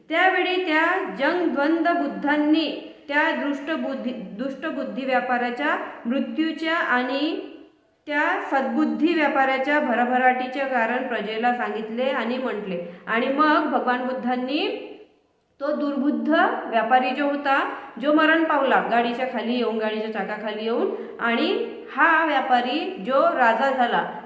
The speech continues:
तर ह्या दोघांच्या बद्दल प्रजेला रा-, भगवान बुद्धांनी सांगितले आणि म्हटले, "मन हे सर्वाचे मूळ आहे." आपलं जे मन आहे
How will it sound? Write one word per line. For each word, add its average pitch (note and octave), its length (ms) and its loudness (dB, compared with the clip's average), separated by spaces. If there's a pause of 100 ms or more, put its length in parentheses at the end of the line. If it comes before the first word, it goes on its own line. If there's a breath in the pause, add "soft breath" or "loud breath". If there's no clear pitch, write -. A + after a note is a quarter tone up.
(100)
तर D#4 120 2
ह्या D#4 200 2
दोघांच्या A#3+ 580 0
बद्दल B3+ 400 -2
प्रजेला A3+ 420 -2
रा-, A#3 380 0
भगवान G3+ 340 -4
बुद्धांनी A3 520 -4
सांगितले A#3 440 -4
आणि B3 180 -2
म्हटले, D4 760 -2 (100)
"मन D#4 260 2
हे E4 320 0
सर्वाचे A#3+ 540 2
मूळ C#4 320 0 (140)
आहे." F#3 300 -2 (220)
आपलं A3+ 280 -6
जे B3+ 140 -8
मन A#3 280 -2
आहे B3 400 0